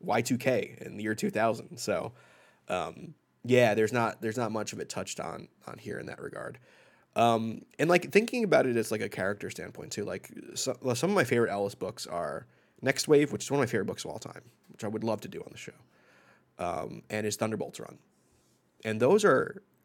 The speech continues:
character heavy books. Like, the Thunderbolts book makes you fall in love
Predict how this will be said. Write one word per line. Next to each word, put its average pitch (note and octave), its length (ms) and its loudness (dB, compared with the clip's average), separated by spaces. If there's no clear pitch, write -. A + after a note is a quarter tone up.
character A2 840 2
heavy F#2 680 -6
books. - 640 -10
Like, C3+ 260 4
the D3+ 80 6
Thunderbolts D#3 560 6
book G3+ 320 2
makes C3+ 300 6
you C#3 140 6
fall C#3+ 380 8
in C3+ 160 4
love A2+ 420 -2